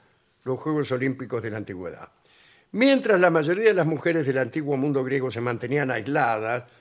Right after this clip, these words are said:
y, como hemos dicho, tenían prohibido aprender cualquier tipo de deporte, incluso a montar a caballo, cazar, las mujeres de Esparta eran educadas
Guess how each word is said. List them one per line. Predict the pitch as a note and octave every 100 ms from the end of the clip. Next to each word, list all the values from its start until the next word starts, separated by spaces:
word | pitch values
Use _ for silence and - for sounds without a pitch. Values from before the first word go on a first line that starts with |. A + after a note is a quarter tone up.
| _ _
y, | G#2+
como | C#3 C3+
hemos | C#3+ C3
dicho, | C3+ B2 B2+ G#2 _ _ _ _ _ -
tenían | B2+ C#3+
prohibido | B2+ C3+ C3+ F3 C#3+ C3+ C3
aprender | B2 A#2 A2+ B2+
cualquier | A#2+ A2 - G#2
tipo | - A2 G2 F#2+
de | F#2
deporte, | F#2 - F3 D#3 B2 - A2+ A#2+ A#2 A#2+ _ _ _ _ _
incluso | G#2+ C#3+ C#3+ C3
a |
montar | A2+ G#2+ G#2+ B2+
a | A2+
caballo, | G2+ G#2 C#3 C3 G#2 G2+
cazar, | A#2+ A#2+ - G2 F2+ G2 _ _ _ _ -
las | D#3+
mujeres | D#3+ D#3 G#3+ G3+
de | D#3+
Esparta | D#3 - E3+ E3+ - - D3+ D3 - _ _ _ _ _
eran | - F3 F#3 E3+
educadas | D#3 C#3 - F3+ E3+ D#3 D3 D3